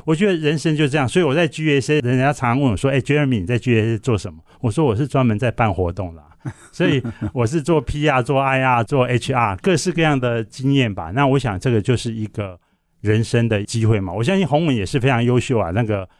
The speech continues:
也是各式各样的媒体人，现在也算是一个意见领袖。我觉得我也鼓励年轻人啊，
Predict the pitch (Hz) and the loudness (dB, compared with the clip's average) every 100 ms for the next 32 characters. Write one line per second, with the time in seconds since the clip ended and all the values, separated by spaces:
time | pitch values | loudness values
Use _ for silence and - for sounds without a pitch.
0 | _ _ - 104 110 135 - 147 120 131 | _ _ -2 -2 0 -2 0 0 0 -2
1 | 120 123 113 107 107 117 95 104 92 87 | 0 2 2 0 0 0 0 -2 -2 -2
2 | 123 120 104 90 117 98 107 101 110 120 | 0 2 0 -2 -4 -4 -4 -2 0 0
3 | 98 107 98 80 - 104 123 135 196 - | 2 0 0 -4 -4 -2 -2 0 -2 -4
4 | _ - 160 170 - 127 151 127 120 - | _ -4 0 0 0 0 2 2 0 0
5 | 135 95 90 | -2 0 -4